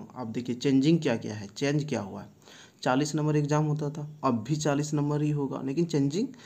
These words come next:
तो आप देखिए, यहाँ पर हम पैटर्न बना दिए हैं, इस पैटर्न को समझिएगा। पहला है कि तीस क्वेश्चन पूछेगा जो कि एक नंबरिया क्वेश्चन होगा। देखिए, पहले चालीस का चालीस क्वेश्चन जो है फर्स्ट टर्म में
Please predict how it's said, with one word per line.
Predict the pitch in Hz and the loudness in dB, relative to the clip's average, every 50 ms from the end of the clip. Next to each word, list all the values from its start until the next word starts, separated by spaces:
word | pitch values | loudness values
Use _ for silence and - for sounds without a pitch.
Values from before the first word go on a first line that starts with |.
| - - - | -20 -8 -2
तो | - | 0
आप | 131 | 2
देखिए, | 120 117 131 127 - - - 131 | 2 2 0 0 -2 -6 -8 -6
यहाँ | 117 107 110 110 - - 127 117 113 | -6 -6 -8 -10 -12 -8 -6 -6 -6
पर | 110 123 120 | -4 -4 -4
हम | 120 113 113 110 | -2 -2 -2 -2
पैटर्न | 113 - 120 120 113 - 151 151 147 135 | -2 -2 -2 -2 0 2 2 2 2 2
बना | 113 120 117 113 | 2 2 0 0
दिए | 101 113 113 135 | 0 -2 -2 -2
हैं, | 147 147 | -2 -2
इस | 156 147 | -2 -4
पैटर्न | - - 127 120 127 123 120 | -2 -2 -2 0 0 0 0
को | 120 123 | 0 -2
समझिएगा। | 113 113 110 107 101 104 101 101 104 104 98 - - - - - - - - - _ - | -2 -4 -4 -4 -4 -6 -8 -8 -8 -8 -10 -14 -18 -20 -20 -20 -20 -20 -20 -20 _ -4
पहला | - 131 127 135 143 156 156 156 | -2 0 0 2 2 2 2 0
है | 156 170 165 165 | 0 -2 -4 -2
कि | 160 175 165 | -2 -4 -4
तीस | - - 165 165 175 - | -2 -2 0 0 0 0
क्वेश्चन | - 160 151 151 - 165 156 | -2 -2 -2 0 0 -2 -2
पूछेगा | 151 151 143 139 - 147 139 131 147 147 | -2 -2 -4 -2 0 0 2 2 2 0
जो | 139 131 143 | 2 0 -2
कि | 135 135 160 143 | 0 0 -2 0
एक | 147 143 143 135 | 0 0 0 2
नंबरिया | 139 131 123 120 117 120 127 123 | 2 2 2 2 2 2 0 0
क्वेश्चन | 127 123 113 - - 113 104 | -2 -4 -6 -4 -4 -6 -6
होगा। | 101 101 101 107 | -6 -6 -6 -6
देखिए, | 110 123 135 143 131 | -4 -2 0 0 0
पहले | 123 139 135 143 | 0 2 0 0
चालीस | 135 - - 143 123 120 135 151 151 - | -2 -2 -2 -2 0 0 0 -2 -2 -2
का | - 147 | -4 -4
चालीस | 151 - 135 127 135 156 170 170 | -4 -2 -2 0 2 2 2 0
क्वेश्चन | - - 139 135 - 131 123 117 | 0 -4 -6 -4 -4 -2 -2 -2
जो | 113 113 123 127 | -2 -2 -2 -2
है | 135 151 151 156 151 | -2 -2 -2 -2 -4
फर्स्ट | - - 123 131 - - | -6 -8 -8 -8 -6 -6
टर्म | 139 127 120 123 | -6 -4 -2 0
में | 135 156 190 - | 0 -2 -2 -4